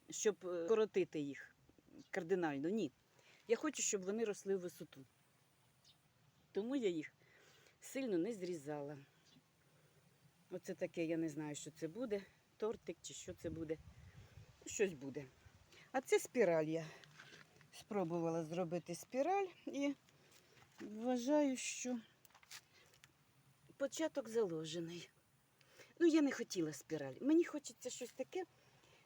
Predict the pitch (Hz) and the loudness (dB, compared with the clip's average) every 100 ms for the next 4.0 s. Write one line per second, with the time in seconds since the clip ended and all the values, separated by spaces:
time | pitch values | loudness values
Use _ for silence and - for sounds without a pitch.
0 | _ - - - 214 269 277 247 247 226 | _ -20 -20 -4 -4 -2 -2 0 2 2
1 | 185 165 151 - _ _ _ - - 190 | 2 2 -2 -10 _ _ _ -20 -4 -2
2 | 185 160 151 139 139 - 185 196 277 311 | -2 2 2 2 -2 -8 -10 -2 2 2
3 | 185 226 - 285 - 277 262 - 254 | 2 -2 -2 -8 -4 -4 -4 -6 -10